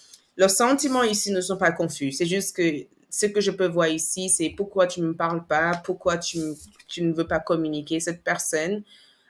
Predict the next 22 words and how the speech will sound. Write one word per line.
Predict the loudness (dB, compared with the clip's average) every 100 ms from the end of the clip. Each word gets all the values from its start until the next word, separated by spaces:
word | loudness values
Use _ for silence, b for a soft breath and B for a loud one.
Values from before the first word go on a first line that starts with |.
| -2
euh, | 2 2 2
a | 4 8
l'air | 8 6
d'être, | 4 2 2 -2 0
euh, | 0 0
dans | 0 2
un | 2
état | 2 0
d'énergie | 0 0 -2 -4 -4 -4 -2
où | -2 -2 -6 -8
il | -4 -2
ou | 0
elle | 2
refuse | 2 0 -2 -4 -2
de | -2
voir | 2 2
la | 4
vérité | 2 -2 -4 -6
par | -6 -4
rapport | -4 -2 -2
à | -2
vous. | -2 -6